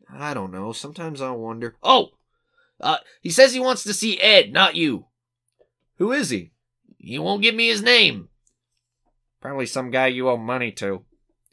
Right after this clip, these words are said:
You should talk. Horace, tell him. Listen, we're right in the middle of a rehearsal.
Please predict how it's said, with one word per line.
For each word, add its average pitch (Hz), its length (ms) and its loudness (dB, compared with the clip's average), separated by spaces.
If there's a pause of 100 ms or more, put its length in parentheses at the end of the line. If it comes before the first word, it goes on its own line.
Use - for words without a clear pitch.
(520)
You 110 140 -8
should 113 220 -6
talk. 101 340 -4 (800)
Horace, 226 460 6 (320)
tell 262 220 6
him. 214 140 -4 (1120)
Listen, 180 240 0
we're 185 80 0
right 294 180 6
in 269 60 -6
the 220 60 0
middle 202 260 4
of 160 80 4
a 143 60 4
rehearsal. 117 600 -2